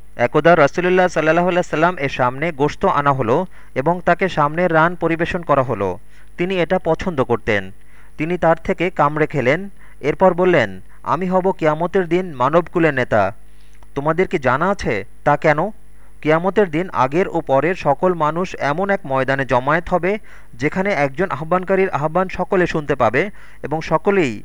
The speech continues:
একসঙ্গে দৃষ্টিগোচর করবে। সূর্য নিকটে এসে যাবে। মানুষ এমনি কষ্টক্লেশের সম্মুখীন হবে, যা অসহনীয় ও অসহ্যকর হয়ে পড়বে।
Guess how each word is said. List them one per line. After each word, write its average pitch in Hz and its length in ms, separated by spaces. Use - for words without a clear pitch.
একসঙ্গে 185 540
দৃষ্টিগোচর 160 640
করবে। 104 400
সূর্য 165 320
নিকটে 180 460
এসে 156 200
যাবে। 127 340
মানুষ 147 420
এমনি 175 460
কষ্টক্লেশের 185 640
সম্মুখীন 175 540
হবে, 143 380
যা 143 160
অসহনীয় 156 600
ও 156 80
অসহ্যকর 185 720
হয়ে 165 180
পড়বে। 107 400